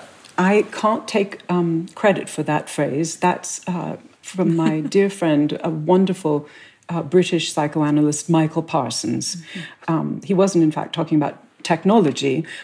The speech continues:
Speaker 1: but what he was talking about is that you can't, um, eliminate or forget nonverbal embodied communication, implicit communication. Even when you're together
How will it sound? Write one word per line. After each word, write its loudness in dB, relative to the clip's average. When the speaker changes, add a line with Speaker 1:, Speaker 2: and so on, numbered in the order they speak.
Speaker 1:
but 2
what 4
he 2
was 4
talking 0
about -2
is 0
that 0
you 2
can't, 2
um, -2
eliminate 2
or 0
forget -4
nonverbal 2
embodied 2
communication, -2
implicit 0
communication. 0
Even 4
when 4
you're 4
together 0